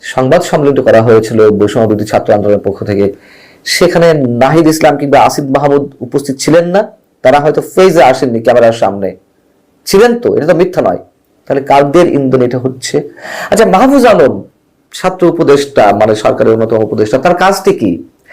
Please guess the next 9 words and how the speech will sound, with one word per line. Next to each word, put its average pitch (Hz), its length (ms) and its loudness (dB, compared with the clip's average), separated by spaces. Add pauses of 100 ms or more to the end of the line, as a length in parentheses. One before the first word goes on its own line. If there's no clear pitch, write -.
(200)
তাকে 180 200 2
কেখন-, 202 580 0
কেন 190 280 2
এখনো 208 760 2 (1400)
দপ্তরবিহীন 175 600 2
উপদেষ্টা 160 380 0
করে 127 160 2
রাখা 110 260 0
হয়েছে? 101 520 -2